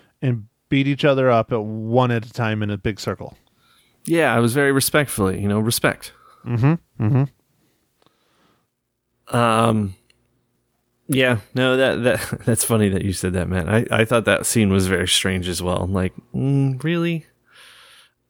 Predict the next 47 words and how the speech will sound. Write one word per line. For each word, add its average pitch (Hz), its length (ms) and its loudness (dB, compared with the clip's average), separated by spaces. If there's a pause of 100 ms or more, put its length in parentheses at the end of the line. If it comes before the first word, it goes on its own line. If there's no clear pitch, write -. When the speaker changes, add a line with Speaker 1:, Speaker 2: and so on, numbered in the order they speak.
Speaker 2:
And 131 180 0
then 147 140 0
it 139 160 0
even 139 260 2
kinda 127 240 0
happened 127 320 0
again 107 680 0
at 107 160 -2
the 104 140 2
end 120 120 2
of 110 80 2
the 98 60 -4
movie. 90 380 -8 (800)
Speaker 1:
Yeah, 151 280 0 (260)
that 151 100 2
was 170 160 2
pretty 165 240 0
f-, 113 100 -10 (260)
ridiculous 131 640 0
as 110 120 -6
well. 107 320 0 (840)
Although, 196 560 2
the 160 160 0
one 214 280 0
that 214 120 2
I 180 100 2
think 175 320 -2
bothers 151 420 0
me 151 80 0
the 139 120 2
most, 127 520 0
other 131 240 0
than 127 120 -2
the 127 100 -2
firefighters, 123 800 -2 (640)
is 139 380 2
how 135 500 2
everyone 185 460 2
in 147 160 0
town 135 360 0
is 120 180 -2
in 127 100 0
the 120 140 2
hospital 123 560 0
and 127 160 -2
they 120 80 0
start, 120 360 0